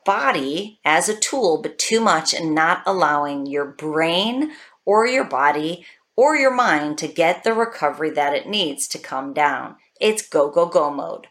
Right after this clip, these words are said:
sympathetic dominance. Parasympathetic is rest and digest, and it's literally as easy as that.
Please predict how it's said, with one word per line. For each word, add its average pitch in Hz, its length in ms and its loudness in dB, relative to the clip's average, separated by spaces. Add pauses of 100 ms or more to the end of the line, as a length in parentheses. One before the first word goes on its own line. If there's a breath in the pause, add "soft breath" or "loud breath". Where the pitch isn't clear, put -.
(240)
sympathetic 156 640 -2
dominance. - 680 -6 (440 soft breath)
Parasympathetic 180 1000 -2
is 175 160 -4
rest 156 560 -2
and 196 160 -4
digest, 180 680 0
and 175 120 -4
it's 160 220 -6
literally 214 720 2
as 220 260 0
easy 156 560 -2
as 156 180 -4
that. 147 440 0